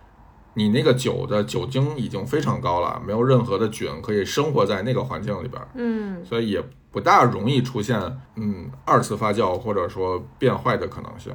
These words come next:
Speaker 1: 所以那种相对安全一点，但是还是要记住要，要安全，要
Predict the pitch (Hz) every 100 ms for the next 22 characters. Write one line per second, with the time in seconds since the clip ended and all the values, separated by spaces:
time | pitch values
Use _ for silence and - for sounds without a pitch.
0 | - - 120 220 226 - - 208 247 240
1 | 110 107 98 90 92 87 107 98 - 95
2 | 139 175 135 135 123 113 104 101 107 107
3 | 98 101 95 120 120 98 87 85 92 107
4 | 101